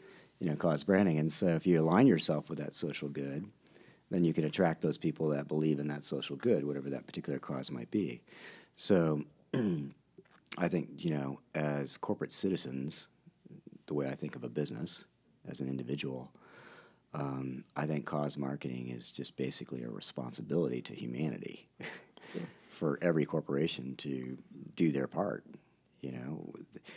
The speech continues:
Speaker 1: they take from society and they mass produce product or service. So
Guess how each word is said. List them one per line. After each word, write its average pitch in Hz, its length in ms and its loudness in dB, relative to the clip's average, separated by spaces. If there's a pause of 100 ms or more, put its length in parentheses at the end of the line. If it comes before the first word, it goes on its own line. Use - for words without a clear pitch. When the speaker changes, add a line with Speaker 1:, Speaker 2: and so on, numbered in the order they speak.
(300)
Speaker 1:
they 147 160 2
take 98 300 6
from 78 180 0
society 73 760 0
and 69 180 -4
they 64 240 -6 (480)
mass 67 300 -2
produce 67 260 -6
product 71 480 -4
or - 60 -12
service. 71 440 -2
So 65 600 -4